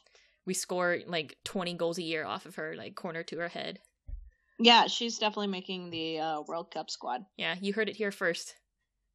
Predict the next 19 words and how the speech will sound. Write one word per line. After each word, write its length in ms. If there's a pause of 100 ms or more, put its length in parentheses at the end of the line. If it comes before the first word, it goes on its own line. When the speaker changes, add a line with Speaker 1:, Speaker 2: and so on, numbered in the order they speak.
(340)
Speaker 2:
Amy 220
Rodriguez, 680
France, 540
twenty 320
nineteen. 540 (640)
Speaker 1:
She's 160
gonna 120
be 120
Speaker 2:
If 120
that 180
ha-, 200 (260)
if 160
that 160
happens, 420
I'm 120
totally 260
buying 240
the 60
kit. 240